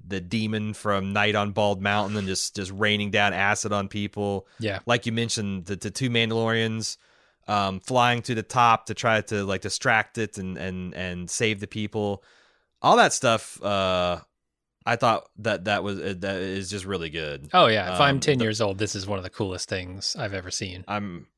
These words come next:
Speaker 1: I'm looking forward for, for Jack to see it tonight when he comes over. Um, but then I, I'm not exactly sure how this works because, like, there's some blue lightning coming out, like, implying that, I don't know, the Mandalorian activated his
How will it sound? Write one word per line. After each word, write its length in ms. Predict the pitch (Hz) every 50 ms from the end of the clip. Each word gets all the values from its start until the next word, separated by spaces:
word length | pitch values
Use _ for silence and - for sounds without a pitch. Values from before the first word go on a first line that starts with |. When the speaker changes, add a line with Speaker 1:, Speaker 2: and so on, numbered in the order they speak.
| _ -
Speaker 1:
I'm 180 | - 107 101 104
looking 240 | 113 120 - 120 110
forward 400 | - 117 110 110 107 107 95 90
for, 400 | - - 104 98 95 95 92 87
for 200 | - - 98 90
Jack 260 | 98 101 98 95 -
to 80 | 92
see 220 | 87 - - 98 90
it 80 | 85
tonight 240 | - - 92 87 85
when 140 | 76 82 85
he 40 | 80
comes 320 | - 92 87 85 82 87
over. 460 | 85 82 82 76 71 73 76 76 76 - _ _ _ _ _ _ _ _
Um, 680 | - 92 90 87 87 85 82 82 82 80 80 80 82 - _
but 160 | 90 120 127 139
then 160 | 180 180 180
I, 220 | 165 170 147 151
I'm 100 | 190 214
not 100 | 277 277
exactly 420 | 254 208 147 156 160 147 - 139 120
sure 220 | - - 147 127
how 520 | 104 110 113 107 110 110 110 113 110 110
this 260 | 104 110 107 - - 101
works 340 | 101 104 104 101 - -
because, 380 | - - 98 - 113 101 95 95
like, 100 | 98 92
there's 160 | - 104 -
some 140 | - 107 98
blue 260 | 87 123 139 151 147
lightning 460 | 131 120 120 120 123 107 123 120 117
coming 320 | - 127 120 113 113 110 110
out, 280 | 107 107 107 110 98
like, 200 | 85 98 95 -
implying 500 | 101 95 - - 110 107 107 104 104 101 98
that, 140 | 95 87 71 - -
I 160 | - 78 95 98
don't 160 | 98 90 85
know, 180 | 90 90 90
the 220 | 90 92 85 95 90
Mandalorian 500 | 98 98 98 98 98 92 98 98 95 95
activated 640 | 87 92 95 95 - 98 90 95 95 92 92 87
his 480 | 87 101 95 90 87 85 82 - -